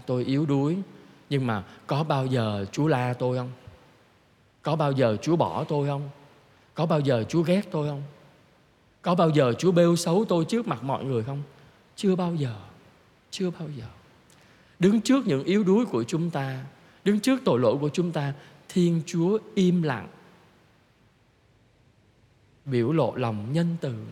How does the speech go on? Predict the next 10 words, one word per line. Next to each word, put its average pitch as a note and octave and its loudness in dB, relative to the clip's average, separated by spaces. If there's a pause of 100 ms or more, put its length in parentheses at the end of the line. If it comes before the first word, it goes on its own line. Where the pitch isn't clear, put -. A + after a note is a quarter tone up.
đó. F#3+ -14 (2500)
Vậy C3+ 2
thì A#2+ -2
chúng F3+ 2
ta D3+ -2
cũng A#2 -8
vậy. A#2 -10 (1000)
Mình C#3+ 0
cảm D3 0
được D#3+ 4